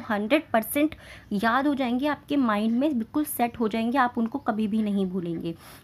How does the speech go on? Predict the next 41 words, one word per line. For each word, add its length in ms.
क्योंकि 200
ये 140
चीज़ 240
मैंने 180
अपने 260
साथ 260
में 120
try 240
की 180
है 180
कि 120
एक 180
ही 160
word 340
को 160
मैंने 260
कई 140
कई 200
अलग 300
अलग 160
sentences 640
में 120
लगाया 460
और 120
उसके 320
बाद 300
में 100
फिर 160
मैंने 180
उनको 280
याद 260
करना 280
शुरू 220
करा 220
तो 140
वो 140
मुझे 320
याद 400
आ 40
जाते 320
हैं। 160